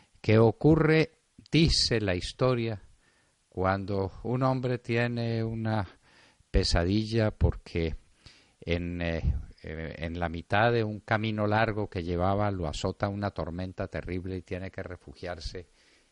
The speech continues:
en un pequeño sitio que le permiten para,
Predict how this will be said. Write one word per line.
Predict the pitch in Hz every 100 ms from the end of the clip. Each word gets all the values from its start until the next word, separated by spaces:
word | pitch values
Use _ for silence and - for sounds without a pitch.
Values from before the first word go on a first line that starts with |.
| _
en | _ 78 78 78
un | 98 104
pequeño | - 113 - 113 113
sitio | - 139 - 123
que | -
le | 95
permiten | - 87 95 147 - 101 - _ _ - _ _ _
para, | - 85 87 85 82